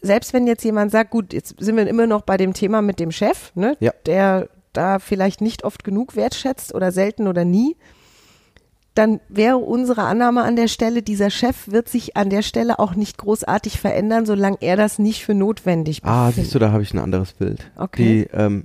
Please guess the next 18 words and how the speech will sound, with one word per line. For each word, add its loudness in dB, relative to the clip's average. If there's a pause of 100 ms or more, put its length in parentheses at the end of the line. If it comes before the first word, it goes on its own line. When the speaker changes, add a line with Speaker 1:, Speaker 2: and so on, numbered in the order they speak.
Speaker 2:
das 0
ist -4
ja 6
ein 2
System, 2 (460)
in 0
Speaker 1:
Mhm. 4
Speaker 2:
dem 2
wir 4
uns -2
bewegen. -2
Also -2
es -4
ist -6
ja 4
nicht -2
so, 0
dass, 0